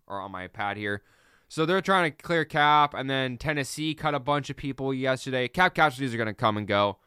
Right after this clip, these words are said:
but it's just, uh, gonna be interesting to see what those teams do with the quarterback open vacancy. Unfortunately, the upcoming rising star for the L A Dodgers under,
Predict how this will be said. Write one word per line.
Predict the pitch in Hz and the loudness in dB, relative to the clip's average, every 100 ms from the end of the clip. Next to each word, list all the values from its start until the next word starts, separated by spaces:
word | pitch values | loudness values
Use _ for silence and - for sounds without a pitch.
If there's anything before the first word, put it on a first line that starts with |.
| _ _ | _ _
but | 104 120 117 _ _ _ 143 | -6 -6 -6 _ _ _ -14
it's | 131 | -10
just, | 147 139 - | -6 -6 -4
uh, | 135 131 | -2 -2
gonna | 127 170 | -2 -6
be | 175 | -6
interesting | 165 143 147 | -8 -8 -10
to | |
see | - 143 | -6 -8
what | 127 | -6
those | 123 | -8
teams | - 123 107 | -6 -8 -8
do | 113 113 107 | -4 -4 -2
with | 104 | -8
the | |
quarterback | 107 113 101 101 98 | -8 -6 -4 -4 -6
open | 98 101 101 98 | -8 -8 -10 -8
vacancy. | 113 107 107 - 120 107 _ _ - | -8 -8 -12 -10 -10 -10 _ _ -6
Unfortunately, | 160 151 190 180 180 180 170 170 165 160 143 | -6 -2 0 0 -4 -6 -4 -4 -4 -6 -10
the | 131 151 151 151 147 | -6 -4 -4 -4 -2
upcoming | 156 - 170 165 151 | -2 -2 -6 -4 -2
rising | 151 151 151 | 0 0 -6
star | - 143 143 143 | -10 -6 -4 -4
for | 143 131 | -8 -12
the | 127 131 - | -12 -16 -8
L | 143 143 - | -8 -8 -10
A | 127 131 | -16 -18
Dodgers | 117 135 147 156 135 143 139 135 - - | -14 -8 -6 -6 -8 -12 -12 -14 -20 -12
under, | 131 131 127 | -10 -8 -10